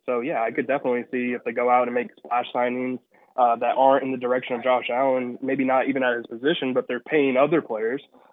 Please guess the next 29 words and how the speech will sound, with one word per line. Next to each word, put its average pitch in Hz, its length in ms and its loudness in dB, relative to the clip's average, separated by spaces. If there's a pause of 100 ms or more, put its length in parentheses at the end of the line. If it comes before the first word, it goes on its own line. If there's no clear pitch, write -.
that 123 100 0
are 107 80 -2
outside 143 420 2
the 135 60 4
organization 117 640 -2
rather, 120 220 0 (180)
rather 127 240 2
than 110 200 -8
in. 143 360 0 (260)
I 135 80 -4
could 139 100 -4
definitely 135 360 0
see 127 80 -4
that 117 420 -2
being 117 260 -6
a, 113 160 -4
uh, 110 220 -4 (160)
being 127 160 -2
an 117 100 -4
issue. 117 320 -4
And 110 120 -6
Trent 165 240 0 (100)
sort 156 160 4
of 127 100 -4
talked 131 260 2
about 123 260 2
it, 117 160 -6 (320)
uh, 123 220 0
even 180 200 0